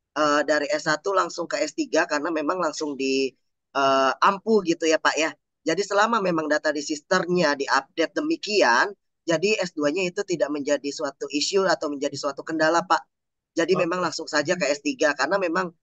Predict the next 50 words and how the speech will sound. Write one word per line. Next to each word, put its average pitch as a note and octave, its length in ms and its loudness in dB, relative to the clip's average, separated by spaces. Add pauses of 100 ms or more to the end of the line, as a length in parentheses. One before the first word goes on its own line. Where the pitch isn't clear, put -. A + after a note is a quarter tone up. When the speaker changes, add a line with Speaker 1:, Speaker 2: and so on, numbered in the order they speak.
(240)
Speaker 1:
S F3 160 -2
dua-nya F#3+ 240 4
kan A#3 160 2
tidak F#3+ 240 0
pernah F3 160 -4
diampu F3 480 0
kasarnya F3 320 0
gitu F3 240 -2
ya, F3 80 2
Pak C#3+ 160 -2
ya, D#3 160 -2
karena D3+ 160 -2
langsung E3+ 240 -4
ke D3 160 -2
S D#3+ 80 -6
tiga C#3+ 320 0
karena D3+ 240 -2
ini E3+ 160 -4
program - 320 -2
akselerasi. D3 800 -2 (400)
Jadi D#3 160 2
ya F3 80 2
sudah, F3 240 0
berarti C#3+ 400 0
yang D#3+ 80 0
dikumpulkan C#3+ 640 -4
hanya B2+ 480 -2 (320)
ijazah D#3+ 480 2
S D3 160 0
satu G#3 560 0 (160)
dan C#3+ 240 -2
transkrip D3 400 -2
S D3+ 160 0
satu D3 320 0
yang D3 160 0
berwarna, C3+ 640 0 (400)
lalu D#3+ 320 2
ijazah D3+ 560 0
S D3+ 160 -6
tiga F#3+ 400 4
dan D3 160 -2
transkrip D3+ 400 -4
S C#3+ 160 -2
tiga D3 240 0
yang C#3+ 80 -2
berwarna C#3+ 480 0
ditambah D#3 640 0
Speaker 2:
Ya. D3+ 80 -6
Speaker 1:
dengan C#3 160 -2
disertasi, C#3+ 800 -2